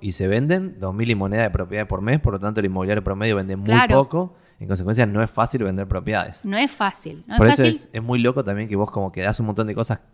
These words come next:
Speaker 1: como que parecen fáciles, cuando alguien te escucha y dice, no sé, sí, precio, comercialización, empatía, pero cada una de estas cosas tiene un nivel de complejidad zarpado.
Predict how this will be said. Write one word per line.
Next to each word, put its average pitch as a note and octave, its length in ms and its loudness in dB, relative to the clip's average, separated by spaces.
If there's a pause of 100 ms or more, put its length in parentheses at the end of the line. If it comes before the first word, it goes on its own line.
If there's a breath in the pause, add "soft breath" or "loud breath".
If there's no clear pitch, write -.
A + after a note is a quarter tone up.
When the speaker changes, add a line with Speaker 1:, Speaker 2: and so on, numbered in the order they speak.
Speaker 1:
como F2+ 240 -4
que F2+ 120 -4
parecen G2+ 460 0
fáciles, B2 760 -2
cuando F#2 140 0
alguien G#2 120 2
te F#2+ 80 -4
escucha A2 220 -2
y - 20 2
dice, F2+ 320 -6 (540 soft breath)
no F#2+ 80 -2
sé, F2+ 380 0
sí, G#2 220 0
precio, A#2+ 600 0
comercialización, A2 640 0
empatía, B2 340 2
pero A2 160 -4
cada B2 160 0
una C#3 80 -4
de C#3+ 60 -2
estas A2 160 -4
cosas C3+ 240 2
tiene A#2+ 200 0
un A2 220 -2
nivel G#2 220 2
de B2+ 80 0
complejidad G2 600 -2
zarpado. G#2 560 0